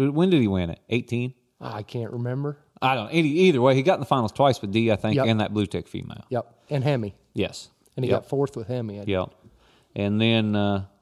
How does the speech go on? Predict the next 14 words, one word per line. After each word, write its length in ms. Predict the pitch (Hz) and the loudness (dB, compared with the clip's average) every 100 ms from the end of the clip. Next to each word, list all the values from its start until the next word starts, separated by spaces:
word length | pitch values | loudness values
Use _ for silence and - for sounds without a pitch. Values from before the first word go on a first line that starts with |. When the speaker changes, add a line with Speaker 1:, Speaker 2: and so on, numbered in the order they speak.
| _ _ | _ _
Speaker 1:
five 320 | - 123 139 | -2 0 0
times 300 | 135 139 131 | -2 -2 -2
in 80 | 120 | -4
the 80 | 110 | -8
s-, 140 | - 117 | -10 -4
finals 320 | 117 117 101 | -2 -2 -6
of 40 | - | -8
Super 180 | 101 | -10
Stakes. 440 | - 90 95 - _ _ _ _ | -8 -8 -8 -10 _ _ _ _
Speaker 2:
Pretty 160 | 151 127 | -4 -4
impressive. 380 | 101 107 98 | -6 -8 -4
Speaker 1:
That 180 | 98 98 | -2 0
is 140 | 95 101 | -2 -4
impressive. 580 | 101 95 90 - 92 | -4 -4 -4 -6 -12